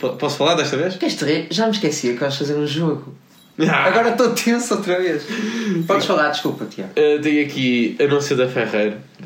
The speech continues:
Speaker 1: Pronto, é nesta altura de Natal que aparecem os, os anúncios todos dos brinquedos, vêm os anúncios todos do, do chocolatado todo.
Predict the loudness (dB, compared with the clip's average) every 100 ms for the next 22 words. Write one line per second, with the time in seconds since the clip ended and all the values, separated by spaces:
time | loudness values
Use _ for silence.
0 | -2 0 2 2 2 0 2 0 2 0
1 | 0 0 -2 -2 -2 -2 -6 -6 -2 0
2 | 0 -4 -2 -2 -4 -12 -8 -4 -4 -2
3 | 0 2 2 -2 -10 -6 -4 -2 -2 -2
4 | -4 -4 -4 -2 -2 -4 -4 -8 -8 -4
5 | -2 0 -2 -2 -2 -4 -4